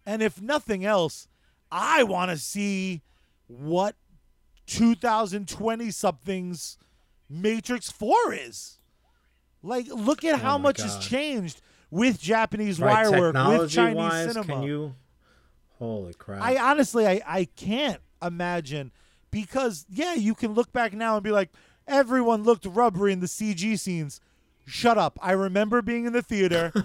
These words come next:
Speaker 2: <laughs>
Speaker 1: and I was like, "There's forty-five Agent Smiths. This is crazy."
Speaker 2: Well, j-, I mean, just, just going out on a limb, uh, I'm gonna, I'm gonna ma-, yeah,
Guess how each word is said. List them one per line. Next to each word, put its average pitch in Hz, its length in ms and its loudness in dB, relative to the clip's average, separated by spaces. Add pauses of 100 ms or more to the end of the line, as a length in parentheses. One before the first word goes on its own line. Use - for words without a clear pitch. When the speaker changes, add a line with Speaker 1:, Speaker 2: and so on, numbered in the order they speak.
Speaker 2:
<laughs> - 200 -4
Speaker 1:
and 226 120 2
I 262 80 6
was 277 100 4
like, 285 160 2
"There's 349 240 4
forty-five 349 640 4
Agent 359 320 0
Smiths. 320 380 2 (200)
This 392 220 0
is 285 100 -10
crazy." 180 580 6 (2000)
Speaker 2:
Well, 147 540 -2
j-, - 160 -12
I 156 120 -12
mean, 147 240 -4
just, 208 440 -2 (160)
just 190 320 -4
going 165 320 -2
out 147 220 -2
on 120 220 -4
a 110 80 -2
limb, 107 640 -2 (560)
uh, 110 400 -4
I'm 127 200 -2
gonna, 147 340 -2
I'm 135 140 -8
gonna 160 180 -2
ma-, 143 180 -4 (100)
yeah, 208 300 -6